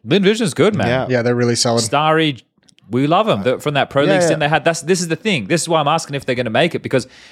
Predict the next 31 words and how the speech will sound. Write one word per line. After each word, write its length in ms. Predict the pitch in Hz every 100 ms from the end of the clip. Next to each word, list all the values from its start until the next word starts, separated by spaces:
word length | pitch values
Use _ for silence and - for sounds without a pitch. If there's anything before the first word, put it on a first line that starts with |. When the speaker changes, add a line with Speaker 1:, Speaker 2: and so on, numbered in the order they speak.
| -
Speaker 1:
I 120 | 151
think 260 | 170 208 147
that, 260 | 160 143 -
I 80 | 139
think 200 | 175 143
Greyhound 300 | 139 165 170
will 60 |
get 200 | 139 139
past 280 | - 127 110
Tai 160 | 117 107
Lu, 200 | 95 78 _ -
right? 280 | 87 113 - _ _ _ _ _
Um, 400 | 117 113 113 107 -
and 140 | 120
they, 300 | 139 135 131 76
and 140 | 127
they 80 | 131
probably 280 | 160 165 156
play 440 | 147 123 113 67
Gigi 360 | 98 131 123 113
Hao, 320 | 110 117 147
I 160 | 113
imagine. 500 | 110 110 113 139 160 -
So 220 | - 104
that's 200 | 107 107
the 80 | 101
team 180 | 110 101
with, 80 |
like, 160 | 98 -
Issa, 600 | 107 - 107 98 98 98
Elian, 640 | 101 101 98 92 92 90